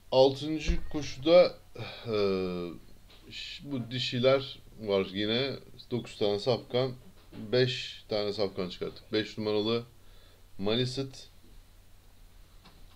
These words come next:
Hector Berrios'la, sekiz numaralı Blushing Betty, Blushing Betty, bu, bu, Betty Blushing Betty, Eric Barbaran'la, dokuz numaralı Adulting,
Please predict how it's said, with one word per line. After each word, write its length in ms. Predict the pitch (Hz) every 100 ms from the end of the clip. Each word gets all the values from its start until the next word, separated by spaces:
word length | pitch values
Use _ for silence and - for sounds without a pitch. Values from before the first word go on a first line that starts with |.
| - - - - - - - -
Hector 420 | 113 120 120 117
Berrios'la, 720 | 110 110 104 92 - 107 127 - -
sekiz 380 | - 113 117 113
numaralı 720 | 120 117 117 120 120 113 104
Blushing 520 | 110 123 120 107 92
Betty, 340 | 98 92 120 135 - - -
Blushing 480 | 95 95 - 92 80
Betty, 220 | 85 - - - - - - - - -
bu, 40 | 104 110 -
bu, 160 | 110 - - - - -
Betty 280 | 92 95 98
Blushing 540 | 92 92 95 101 90 -
Betty, 380 | 82 - - 110
Eric 220 | 123 107
Barbaran'la, 760 | 110 107 107 95 90 101 131 135 - - - - - -
dokuz 300 | 113 131 139
numaralı 360 | 143 139 139
Adulting, 680 | - 110 123 139 131 139 147